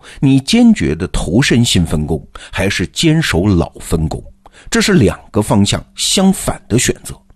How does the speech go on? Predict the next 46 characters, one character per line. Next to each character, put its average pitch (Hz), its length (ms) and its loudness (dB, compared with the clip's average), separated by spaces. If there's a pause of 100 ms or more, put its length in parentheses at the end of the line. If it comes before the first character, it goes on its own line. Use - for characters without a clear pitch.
(500)
那 170 200 0
你 98 180 2
说 98 380 -2
哪 98 240 0
个 - 160 -6
对 95 220 -2
呀？ 73 140 -10 (280)
要 127 180 2
依 160 140 2
我 135 200 2
说 73 220 -8
啊， - 100 -16 (360)
都 98 320 -2
对。 117 120 -2 (720)
这 - 140 0
不 135 120 0
是 131 140 0
和 120 220 2
稀 113 180 0
泥 90 180 4
啊， 73 240 -6 (240)
这 294 120 2
是 185 160 0
现 185 280 0
代 117 140 2
社 127 160 2
会 110 160 0
给 120 160 2
我 139 160 4
们 101 140 -2
这 151 160 0
代 120 120 0
人 113 200 0
的 170 80 0
馈 - 400 0
赠 78 220 -4
啊。 - 140 -20 (520)
在 226 100 0
人 180 240 4
生 247 200 2
道 208 180 4
路 147 180 -2
的 135 80 -2
选 - 260 -4
择 73 160 -6
上， 87 180 -4